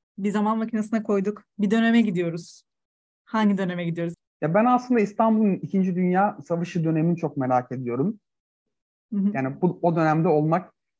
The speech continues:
Speaker 2: isterdim. Hem dünya yeniden şekilleniyor, bir mücadele var, bir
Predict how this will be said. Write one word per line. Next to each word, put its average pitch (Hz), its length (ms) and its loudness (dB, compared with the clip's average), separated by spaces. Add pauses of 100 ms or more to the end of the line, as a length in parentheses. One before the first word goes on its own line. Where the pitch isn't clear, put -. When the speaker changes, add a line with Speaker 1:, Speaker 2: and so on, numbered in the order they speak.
Speaker 2:
isterdim. 139 500 -2
Hem 160 180 0
dünya 156 320 2
yeniden 156 600 -2 (140)
şekilleniyor, 139 720 -2
bir 143 100 -2
mücadele 143 640 0
var, 131 300 0
bir 139 300 -4